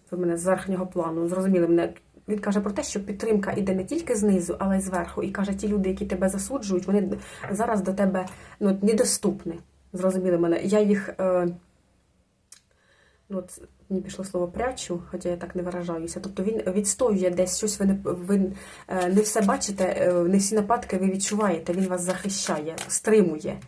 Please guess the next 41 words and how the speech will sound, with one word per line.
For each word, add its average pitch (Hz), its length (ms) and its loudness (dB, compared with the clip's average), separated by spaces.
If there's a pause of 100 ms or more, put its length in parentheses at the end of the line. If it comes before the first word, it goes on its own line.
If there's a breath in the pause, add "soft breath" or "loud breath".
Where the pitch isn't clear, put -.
(280 loud breath)
людей, 208 280 4
які 196 180 -2
вас, 190 380 -4
ну, 165 200 -2
засуджують. 185 1000 -4
Зрозуміли 185 480 -2
б, 180 140 -10 (300)
щоб 190 180 -10
ви 214 100 2
були, 190 320 0 (260 loud breath)
щоб - 180 -6
ви 214 100 2
могли 196 300 6
рухатися 196 500 0
далі. 165 360 -2 (960)
Зрозуміли 190 500 -4
мене? 170 260 0
Далі 170 260 0
ще. - 360 -4 (1700)
Про 190 100 -14
що? - 360 -10 (600 loud breath)
Вони 214 160 2
кажуть, 214 260 0
що 202 320 0 (460 loud breath)
весь 220 260 0
наш 208 180 2
рід 247 200 -4
визнає 208 460 6
тебе, 170 340 2
що - 140 -8
ти 208 140 2
молодець, 196 520 4
що 196 100 -8
ти 196 100 -2
мол-, 190 260 2
що - 140 -8
ти 196 100 0
молодець, 185 360 2
дівчинка 175 440 -4
чи - 160 -10
хлопчик, - 460 -4